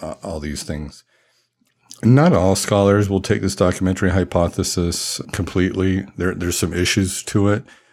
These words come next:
but I think most of the issues actually take us further away from the traditional view. They don't take us back to the traditional view. Okay.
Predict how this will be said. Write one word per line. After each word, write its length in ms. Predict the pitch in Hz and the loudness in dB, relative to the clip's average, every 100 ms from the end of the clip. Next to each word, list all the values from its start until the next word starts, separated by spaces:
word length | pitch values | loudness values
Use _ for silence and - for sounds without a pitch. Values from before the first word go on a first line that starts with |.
| _ | _
but 140 | 101 92 | 0 2
I 100 | 98 | 2
think 280 | - 120 - | 2 0 0
most 400 | 92 92 101 - | 2 2 2 0
of 80 | |
the 180 | 87 - | 0 0
issues 560 | 85 85 - 113 120 113 | 0 2 4 6 4 2
actually 320 | 95 92 95 | -4 -2 -2
take 220 | - 98 | 0 -2
us 100 | - | -4
further 460 | - - 85 90 92 | -6 0 0 2 2
away 240 | 92 92 | 2 2
from 200 | 92 101 | 2 0
the 80 | 95 | 0
traditional 520 | - 98 95 - 98 | 0 0 0 0 -2
view. 320 | 90 95 95 98 - - | 0 2 0 -2 -14 -4
They 100 | 95 | 2
don't 180 | 95 98 | 2 2
take 240 | 107 95 | 0 2
us 180 | 98 85 | 0 0
back 460 | 85 80 76 76 - | -2 0 0 -2 -8
to 180 | - 82 | -6 -4
the 160 | 85 | -4
traditional 600 | 82 92 85 82 - 87 | -4 -4 -4 -6 -6 -8
view. 320 | 80 85 90 - _ _ _ - | -6 -6 -6 -10 _ _ _ -6
Okay. 300 | 95 87 78 | -4 -2 -4